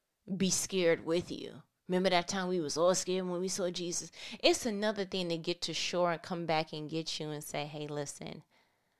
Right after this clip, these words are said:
I know that it's scary on this boat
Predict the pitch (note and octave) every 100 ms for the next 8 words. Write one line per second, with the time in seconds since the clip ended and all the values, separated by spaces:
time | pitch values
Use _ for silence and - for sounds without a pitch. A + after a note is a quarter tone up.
0 | _ _ _ - E3 E3+ E3+ D#3 D#3 D#3+
1 | D#3+ D#3+ - - D#3 D3+ D3+ D3 D3+ D#3
2 | - - - D3